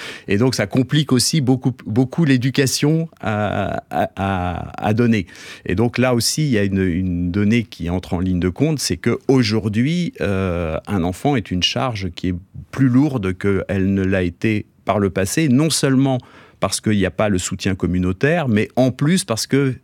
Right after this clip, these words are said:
vis-à-vis de cet enfant, la position des parents est fragilisée. Mais sinon, il y a, je pense qu'il y a trois grandes, euh, trois, trois grandes tendances aujourd'hui qui s'opposent à la procréation.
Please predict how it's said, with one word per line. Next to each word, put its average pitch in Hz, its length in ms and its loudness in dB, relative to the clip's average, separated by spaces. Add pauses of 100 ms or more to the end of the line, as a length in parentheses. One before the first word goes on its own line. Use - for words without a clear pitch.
(120)
vis-à-vis 113 500 0
de 101 80 -2
cet 95 260 -4
enfant, 101 260 -2
la 110 120 -2
position 98 440 -2
des 101 120 -2
parents 110 360 -2 (420)
est 107 100 0
fragilisée. 101 680 -2 (280)
Mais 98 60 -2
sinon, 160 240 0
il 139 40 2
y 110 40 4
a, 107 60 -2 (140)
je 113 120 -4
pense 147 200 0
qu'il 110 100 -2
y - 0 -
a - 40 -4
trois 151 320 0
grandes, 120 640 0
euh, 82 300 -2
trois, 50 680 -8
trois 101 180 -2
grandes 104 240 0
tendances 135 560 2 (280)
aujourd'hui 104 640 0
qui 78 560 -6 (120)
s'opposent 107 520 -2
à 82 60 -2
la 78 100 -2
procréation. 104 720 -2